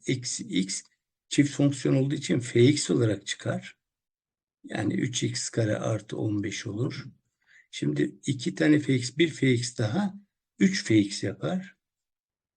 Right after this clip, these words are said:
Üç f x eşittir üç x kare artı on beş. Üçlere böldüğümüz zaman f x'in değeri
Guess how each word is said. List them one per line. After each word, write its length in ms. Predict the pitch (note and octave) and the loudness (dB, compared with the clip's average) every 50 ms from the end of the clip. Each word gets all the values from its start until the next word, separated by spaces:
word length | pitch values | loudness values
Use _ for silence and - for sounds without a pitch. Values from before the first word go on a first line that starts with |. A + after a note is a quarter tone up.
| _ _ | _ _
Üç 360 | - C3+ B2 A#2+ A#2+ - - - | -6 -6 -6 -6 -6 -10 -8 -2
f 180 | - A#2+ G#2+ | 0 2 2
x 360 | G#2 G2+ A2+ A#2 A#2+ - - | 2 0 -2 -4 -6 -8 -8
eşittir 840 | - - - - B2 A#2 - - - A#2+ A#2+ C3+ D3+ - - - _ _ _ _ _ _ _ _ _ _ _ _ _ _ _ _ _ _ _ _ _ _ _ _ _ _ _ _ _ _ _ - | -8 -8 -6 -4 -6 -6 -6 -4 2 4 4 4 4 2 -2 -12 _ _ _ _ _ _ _ _ _ _ _ _ _ _ _ _ _ _ _ _ _ _ _ _ _ _ _ _ _ _ _ -4
üç 200 | - A#2+ A#2 - | -4 -2 0 -2
x 240 | B2 A#2+ - - - | -2 -2 -4 -8 -6
kare 320 | - - A2+ G#2 - - - | 0 2 2 2 2 0 -2
artı 420 | - A#2 A2 G#2 G2 - - - | -4 -4 -4 -4 -4 -8 -12 -8
on 360 | - C3 A#2 G#2 G2 F#2+ F#2+ G#2 | -4 0 0 0 0 0 0 0
beş. 320 | B2 C#3+ D3 - - - | 0 0 -2 -4 -6 -2
Üçlere 520 | G#3 F#3 - - - D3+ C3+ A#2+ A#2 A2+ | -2 -2 0 0 0 0 2 2 2 2
böldüğümüz 600 | A#2+ A#2+ A#2+ A#2 A#2+ A#2+ B2+ B2+ B2+ B2+ A#2+ A#2+ | 2 2 2 4 2 2 0 0 0 -2 -2 -4
zaman 360 | A2+ A2+ G2+ G2+ G2 F#2+ F2+ - | -4 -4 -2 -2 -4 -4 -8 -12
f 200 | - - A#2+ A#2 | -10 -4 -2 -2
x'in 460 | A#2 A2+ A#2 - - F3+ E3+ D#3 C#3 | -2 -2 -4 -8 -6 -4 -4 -4 -4
değeri 680 | B2 A2+ G#2+ G2+ G2 G2 F#2+ G2+ A2+ C3+ D3+ - | -4 -4 -4 -4 -4 -6 -4 -2 -2 -2 -2 -4